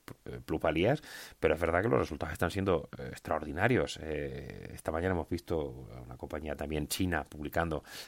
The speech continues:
S M I C, publicando unos resultados muy buenos de semiconductores. A S M L, que al final estamos hablando de, de fabricación, de maquinaria para fabricar semiconductores, ¿no? Bueno,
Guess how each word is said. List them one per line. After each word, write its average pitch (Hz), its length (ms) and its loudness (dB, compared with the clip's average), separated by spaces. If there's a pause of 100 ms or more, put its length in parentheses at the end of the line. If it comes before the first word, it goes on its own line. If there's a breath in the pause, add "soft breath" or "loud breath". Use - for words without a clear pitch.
S 82 200 0
M 76 460 0 (160)
I 80 140 -4
C, 78 260 0 (160)
publicando 80 320 2
unos 82 140 0
resultados 82 320 0
muy 101 100 2
buenos 80 380 2
de 67 200 -6
semiconductores. 71 720 -2
A 92 120 0
S 98 180 -2
M 82 160 -2
L, 98 180 0
que - 80 -4
al 80 60 -4
final 80 340 2 (340 loud breath)
estamos 85 380 -2
hablando 85 360 4
de, 85 260 6 (340 loud breath)
de - 140 -2
fabricación, 87 760 -2
de 87 120 0
maquinaria 87 640 -2
para 76 200 0
fabricar 76 480 0
semiconductores, 73 760 -2
¿no? 113 120 0
Bueno, 98 260 4